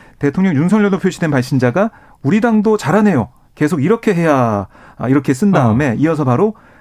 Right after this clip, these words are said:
Speaker 1: "내부 총질이나 하던 당대표가 바뀌니 달라졌습니다."
Speaker 2: 아.
Speaker 1: 연달아 메시지를 보냈고요. 이에 권대행이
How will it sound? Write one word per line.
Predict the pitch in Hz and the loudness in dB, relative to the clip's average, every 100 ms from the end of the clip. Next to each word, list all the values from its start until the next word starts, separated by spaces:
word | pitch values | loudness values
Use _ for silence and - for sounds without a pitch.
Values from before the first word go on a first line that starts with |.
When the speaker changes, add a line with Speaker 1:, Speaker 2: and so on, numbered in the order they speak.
| _ | _
Speaker 1:
"내부 | - 123 143 196 233 | -2 2 2 2 0
총질이나 | - 240 214 202 190 | 0 2 2 2 0
하던 | 170 160 | 0 -2
당대표가 | 139 131 127 135 123 110 | 0 0 -2 0 -2 -2
바뀌니 | 117 - 120 131 - | -4 -2 -2 -2 -2
달라졌습니다." | 127 185 220 - 127 101 104 101 95 | -2 0 -2 -2 -2 -2 -2 -4 -4
Speaker 2:
아. | 110 104 92 82 87 113 | -4 -6 -8 -14 -6 -2
Speaker 1:
연달아 | 143 202 196 | 2 2 2
메시지를 | 131 131 165 143 | 0 0 0 0
보냈고요. | 131 131 117 - 139 220 - - - - | 0 0 0 -2 -4 -6 -12 -20 -20 -12
이에 | 165 208 208 | 0 2 2
권대행이 | - 160 170 175 165 180 160 | 0 -2 -2 -2 0 0 0